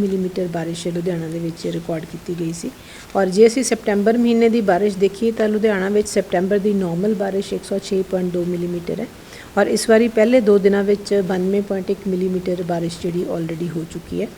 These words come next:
ਔਰ ਆਉਣ ਵਾਲੇ ਦਿਨਾਂ ਦੇ ਮੌਸਮ ਦੀ ਗੱਲ ਕਰੀਏ ਤਾਂ ਅੱਜ, ਅ,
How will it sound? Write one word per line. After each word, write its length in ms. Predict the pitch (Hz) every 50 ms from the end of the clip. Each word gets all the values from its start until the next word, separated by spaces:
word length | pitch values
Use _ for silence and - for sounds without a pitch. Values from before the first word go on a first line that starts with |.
| - - - - - - - -
ਔਰ 140 | 190 185 185
ਆਉਣ 240 | - 180 185 202 220
ਵਾਲੇ 180 | 240 240 247
ਦਿਨਾਂ 220 | 233 220 240 240 240
ਦੇ 100 | 240 247
ਮੌਸਮ 360 | 233 220 208 202 - 233 226
ਦੀ 180 | 214 226 202 214
ਗੱਲ 160 | 196 190 196
ਕਰੀਏ 420 | - 208 202 214 220 220 226 226
ਤਾਂ 400 | 226 220 196 190 185 180 180 185 - - - 190
ਅੱਜ, 240 | 202 190 196 - 226
ਅ, 1120 | 233 226 226 226 233 226 - - - - - - - - - - 185 180 180 180 180